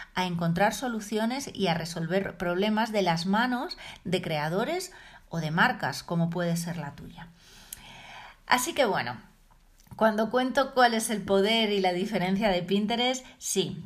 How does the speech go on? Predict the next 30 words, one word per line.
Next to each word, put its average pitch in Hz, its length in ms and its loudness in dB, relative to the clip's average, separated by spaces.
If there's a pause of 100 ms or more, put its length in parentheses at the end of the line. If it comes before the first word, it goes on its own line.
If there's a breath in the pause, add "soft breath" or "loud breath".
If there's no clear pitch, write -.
todo 214 220 2
el 214 80 4
mundo 226 320 2
me 185 120 0
dice 196 220 0
lo 165 100 2
mismo, 147 380 -8
que 185 80 -4
es 170 80 -2
súper 226 400 0
atractivo, 214 840 0
que 202 100 0
le 165 80 -4
encantaría 165 600 2
estar 190 320 0
presente, 214 840 0
que 170 180 0
ven 190 260 4
muchísimo 190 600 0
el 170 100 0
potencial 220 720 4 (680 loud breath)
y 269 120 0
que 370 100 2
seguramente, 262 880 0
eh, 180 560 2 (320)
pues 170 180 -8
bueno, 190 400 0 (280)
se - 200 -4
estén 220 300 0
perdiendo 226 920 2